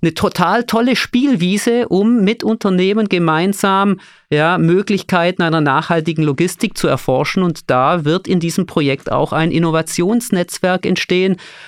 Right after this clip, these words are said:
wo die Unternehmen zusammenkommen, die Forschenden zusammenkommen, die Kommunen zusammenkommen, die, die, die Gewerbefläche managen und so,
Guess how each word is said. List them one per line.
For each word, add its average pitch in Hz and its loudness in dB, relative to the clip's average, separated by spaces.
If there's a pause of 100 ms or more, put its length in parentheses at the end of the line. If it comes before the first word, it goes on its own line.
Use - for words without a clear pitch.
wo 160 2
die 165 0
Unternehmen 170 2
zusammenkommen, 190 0
die 156 0
Forschenden 180 0
zusammenkommen, 180 0 (240)
die 175 0
Kommunen 220 2
zusammenkommen, 214 0
die, 202 0
die, 170 -2
die 156 -4
Gewerbefläche 160 0
managen 202 0
und 175 0
so, 190 0